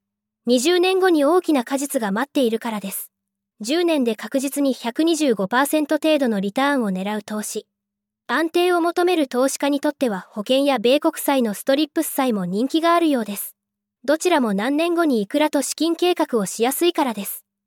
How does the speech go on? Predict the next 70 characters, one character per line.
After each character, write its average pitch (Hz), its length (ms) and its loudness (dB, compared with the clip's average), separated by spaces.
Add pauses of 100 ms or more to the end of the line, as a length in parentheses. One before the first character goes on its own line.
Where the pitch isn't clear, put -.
(240)
保 240 120 -8
険 285 220 2
の 311 160 0
場 294 160 2
合 302 140 2
は 285 120 0
最 294 260 0
低 349 180 2
保 359 120 -2
証 330 200 2
を 220 80 0
設 202 220 -8
定 247 200 2
し - 60 -6
て 277 160 2
い 269 40 0
る 269 100 2
会 262 180 0
社 269 140 -2
も 233 240 0
多 285 80 2
い 262 80 0
で 214 100 -8
す。 - 180 -12 (640)
例 339 140 4
え 311 60 2
ば、 233 240 0 (480)
ユ 247 180 2
ー 330 60 4
エ 359 80 6
ス 359 120 -2
ド 359 120 4
ル 349 80 4
の 262 140 4
海 320 220 2
外 294 200 2
の 202 100 -2
養 220 240 2
老 302 160 4
保 302 80 -2
険 294 240 0
で 226 100 -2
は 190 200 -8 (120)
十 285 220 2
年 339 180 2
間 247 240 0
満 214 200 -2
期 254 120 -4
で 226 120 2
保 - 180 -10
証 285 240 2
リ 311 100 0
タ 320 200 2
ー 285 60 0
ン 240 60 0
が 190 120 -4
約 226 240 -4
百 220 280 -4
二 302 120 2
十 254 180 0
三 220 240 -4
パ 269 160 0
ー 277 40 -2
セ 277 160 -2
ン 240 40 -4
ト、 196 180 -10 (760)
実 247 300 0
勢 330 80 2
リ 330 100 2
タ 339 120 2